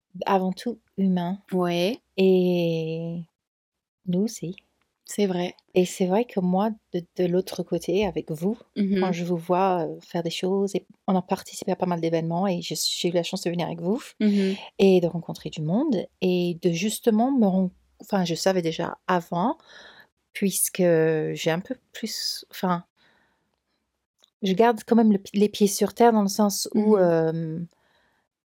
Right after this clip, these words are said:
Speaker 1: je, je peux face-, je, j'essaye aussi de me mettre à la place aussi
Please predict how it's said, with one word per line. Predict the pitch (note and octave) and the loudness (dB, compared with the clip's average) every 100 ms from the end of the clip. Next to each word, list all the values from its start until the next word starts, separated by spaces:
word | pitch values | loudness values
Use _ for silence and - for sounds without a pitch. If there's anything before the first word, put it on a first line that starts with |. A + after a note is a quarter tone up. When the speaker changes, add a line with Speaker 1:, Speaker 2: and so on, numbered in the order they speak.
| _ - | _ -10
Speaker 1:
je, | - F#3 | -8 -4
je | F#3 | -4
peux | F#3+ | 0
face-, | F#3+ A3 - | 2 0 0
je, | F#3+ - G3 | -8 2 4
j'essaye | F#3 G3+ A3+ B3+ | 4 4 6 6
aussi | G3+ G#3+ | 6 2
de | |
me | G3+ | 4
mettre | G3+ G3+ | 4 2
à | G3 | 0
la | |
place | F#3 G#3+ G#3 | 2 2 0
aussi | - - | -4 -12